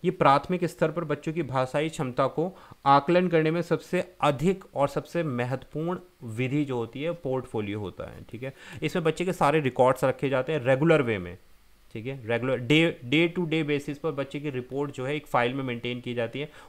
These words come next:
उसी को पोर्टफोलियो बोलते हैं। और ये भाषाई क्षमता को प्राथमिक स्तर पर आकलन करने में सबसे अधिक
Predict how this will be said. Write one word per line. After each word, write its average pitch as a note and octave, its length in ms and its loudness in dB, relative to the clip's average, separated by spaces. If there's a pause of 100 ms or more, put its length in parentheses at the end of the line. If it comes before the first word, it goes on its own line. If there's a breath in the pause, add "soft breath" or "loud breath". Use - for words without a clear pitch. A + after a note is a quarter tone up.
उसी D#3+ 160 -4
को E3 100 -2
पोर्टफोलियो C#3 560 0
बोलते B2 300 -2
हैं। D#3+ 100 -6 (260 loud breath)
और D3 60 0
ये E3+ 80 2
भाषाई B2+ 460 -2
क्षमता C3+ 360 -2
को D#3+ 220 0 (360 loud breath)
प्राथमिक D3+ 440 4
स्तर C#3+ 220 0
पर D#3 200 -2
आकलन C#3 440 2
करने C3 180 2
में C#3+ 100 -2
सबसे C#3 240 -6
अधिक C#3 240 -4